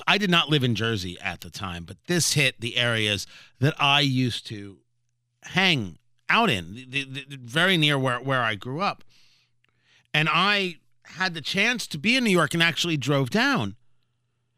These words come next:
And houses completely pushed off of their foundation. Completely pushed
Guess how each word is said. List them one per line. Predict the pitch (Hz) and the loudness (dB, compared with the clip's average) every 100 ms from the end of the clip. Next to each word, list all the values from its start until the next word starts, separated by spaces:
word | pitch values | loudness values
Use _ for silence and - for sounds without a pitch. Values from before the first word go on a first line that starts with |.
| _ _ _ - | _ _ _ 0
And | 190 196 190 175 | 4 4 4 0
houses | - 143 220 277 240 226 - | -6 0 2 4 4 2 0
completely | 165 165 - - 262 285 233 247 | -6 -12 -16 -6 0 0 0 -2
pushed | 180 - 190 - - - _ _ _ _ - | -2 0 0 0 -2 -6 _ _ _ _ 0
off | 180 151 | 0 2
of | 175 135 | -2 0
their | 151 147 135 | 0 2 0
foundation. | - 139 127 117 110 - - _ _ _ _ _ _ _ _ _ _ _ _ _ _ _ _ _ _ _ _ | -2 -2 -2 -2 -4 -6 -10 _ _ _ _ _ _ _ _ _ _ _ _ _ _ _ _ _ _ _ _
Completely | 190 185 - - 269 320 302 247 262 | -6 -6 -8 -8 0 2 2 0 0
pushed | 202 - 202 185 - | 0 0 0 0 -2